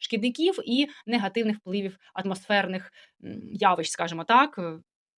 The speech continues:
А ось Маріша і абрикосова фаворитка я вже вибрала також інтуїтивно. Я зробила ось таку в Excel табличку, де написала,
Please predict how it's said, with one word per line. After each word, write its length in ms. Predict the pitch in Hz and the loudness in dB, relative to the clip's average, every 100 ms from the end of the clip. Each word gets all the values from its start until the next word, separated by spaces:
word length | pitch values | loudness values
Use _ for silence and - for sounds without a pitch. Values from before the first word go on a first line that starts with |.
| - | 2
А 120 | 214 | 6
ось 160 | 220 233 | 6 6
Маріша 320 | 247 269 254 | 4 6 6
і 60 | |
абрикосова 460 | 240 247 285 294 269 | 6 4 4 4 4
фаворитка 380 | 277 254 381 262 | 4 2 4 4
я 140 | 247 | 6
вже 140 | 277 214 | 6 4
вибрала 320 | 220 202 190 | 2 2 2
також 340 | 208 226 226 - | 4 2 -2 -2
інтуїтивно. 760 | 233 233 220 208 196 175 156 - - - - | -2 0 0 -2 -2 -4 -6 -12 -16 -20 -12
Я 180 | 190 277 | 6 8
зробила 300 | 254 214 196 | 8 6 6
ось 180 | 185 233 | 6 6
таку 220 | 233 240 | 4 2
в 60 | 196 | 0
Excel 380 | 190 202 180 - - | 2 2 2 0 2
табличку, 540 | 285 220 175 - 277 - | 4 4 0 -2 -4 2
де 120 | 208 269 | 8 8
написала, 640 | 262 254 269 302 262 220 | 8 6 6 8 6 4